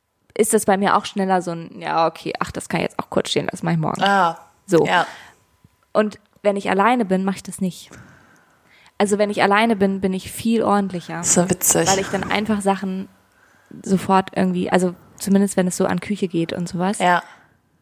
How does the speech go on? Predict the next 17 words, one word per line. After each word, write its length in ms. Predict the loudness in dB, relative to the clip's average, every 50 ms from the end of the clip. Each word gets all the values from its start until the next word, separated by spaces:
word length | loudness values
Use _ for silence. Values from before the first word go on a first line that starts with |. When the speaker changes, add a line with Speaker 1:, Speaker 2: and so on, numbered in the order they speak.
| _ _
Speaker 1:
Weil 180 | 2 2 2 2
ich 120 | 2 2
ganz, 280 | 2 2 4 2 0 -6 _ -2 0
ganz 400 | 2 2 4 4 2 2 2 4
doll 160 | 4 4 4
gerne 280 | 4 4 4 4 2 2
saubere 360 | 2 2 2 2 2 -2 -4
Küchen 440 | -6 -6 -6 -4 -2 -2 0 0 0
habe. 140 | 2 2 4
Speaker 2:
Ja. 240 | 4 4 4 2 -2 -10 -20 -20 _ _ _ -20 -20 -20 -20 _ _ _ _ _ _
Speaker 1:
Und 320 | -2 -2 -2 -2 -6 -12 _ 0
dann 380 | 2 2 2 2 -2 -4 -8 -12 _ _ -20 -8 0 2
räume 160 | 2 2 2
ich 60 | 0
das 140 | -6 -6 -2
ganz, 200 | -2 0 0 0 0
ja, 220 | 0 0 0 -2